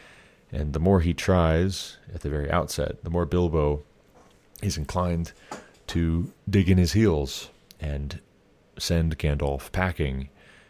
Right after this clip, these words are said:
and go back to reading his mail, reading his books, and smoking his pipe. And so Gandalf, God love him,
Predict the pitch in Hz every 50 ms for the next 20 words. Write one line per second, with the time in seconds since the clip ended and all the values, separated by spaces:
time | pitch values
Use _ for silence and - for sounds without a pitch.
0 | _ _ _ - 76 73 - 69 76 73 76 76 - - - - 78 71 69 71
1 | 73 80 - _ _ _ _ - 85 85 76 76 71 71 69 71 92 98 101 101
2 | 98 101 101 98 80 - 92 78 78 71 71 71 73 - - 107 104 101 - -
3 | - - - - - - 76 73 - 80 80 80 80 - - 80 76 76 73 -
4 | - - _ _ - _ _ _ _ _ _ _ _ _ _ _ _ _ - 92
5 | 95 87 80 - - 98 92 92 92 92 92 90 - - _ - 98 101 120 147
6 | 151 117 90 82 90 98 - - - - - - - _ _ _ _ _ _ _
7 | _ _ _ _ _ - _ - - 80 73 71 69 69 65 69 87 113 110